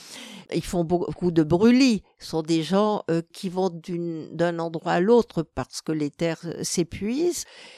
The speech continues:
Et simplement, pour dire quelque chose, le lien, c'est qu'ils arrivent,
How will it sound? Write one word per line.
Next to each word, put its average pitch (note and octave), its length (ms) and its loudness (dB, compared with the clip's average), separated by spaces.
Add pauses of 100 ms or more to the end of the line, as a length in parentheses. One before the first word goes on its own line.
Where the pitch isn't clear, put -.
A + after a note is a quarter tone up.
(280)
Et G3+ 380 2
simplement, F3 720 -2
pour - 420 -6 (160)
dire E3 420 -6
quelque E3 300 -2
chose, F#3+ 300 -2
le D#3+ 200 0
lien, A#3+ 400 -2 (240)
c'est - 380 -6
qu'ils F3 500 0
arrivent, A#3 580 0